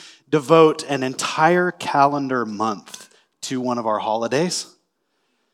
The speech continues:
There's not another time that we devote an, an entire, I mean, you know, Halloween tries to get in on it, but it just can't quite squeeze out Christmas time. And it feels like this entire calendar month combined with,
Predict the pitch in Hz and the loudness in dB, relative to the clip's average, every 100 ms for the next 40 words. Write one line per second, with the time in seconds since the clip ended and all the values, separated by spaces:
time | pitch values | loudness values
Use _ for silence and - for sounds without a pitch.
0 | _ _ _ _ _ _ _ _ _ _ | _ _ _ _ _ _ _ _ _ _
1 | _ 147 143 196 202 196 185 196 190 139 | _ -6 2 6 6 6 4 4 4 4
2 | 143 151 156 170 151 147 160 143 135 - | 0 0 4 6 6 2 -2 -2 -2 4
3 | 185 156 156 123 - - _ - 147 143 | 4 4 0 -2 -12 -20 _ -2 0 0
4 | 147 - _ _ _ - 196 196 190 208 | -2 -10 _ _ _ 2 6 6 4 2
5 | 196 190 165 165 156 147 165 165 120 110 | 4 4 4 2 4 8 8 6 2 -2
6 | 120 - 143 131 - 151 139 160 - 190 | -6 2 2 2 -2 -10 -6 -4 -2 2
7 | 180 - 165 165 156 - - - 185 160 | 2 2 4 6 4 -4 -10 0 0 2
8 | 165 156 135 - - _ _ - 202 202 | 6 8 6 0 -16 _ _ 2 4 4
9 | 185 151 - 131 120 113 120 120 - - | 2 -2 0 0 2 0 -4 -8 -12 -10
10 | - 165 208 220 208 165 160 - 165 165 | -4 -2 4 6 8 6 4 2 -4 -4
11 | - 185 180 - 180 175 160 147 147 151 | 2 2 2 2 2 4 2 0 2 0
12 | 147 - 151 160 180 185 185 165 170 165 | -2 -8 2 6 6 6 0 2 4 4
13 | 156 - | 2 -8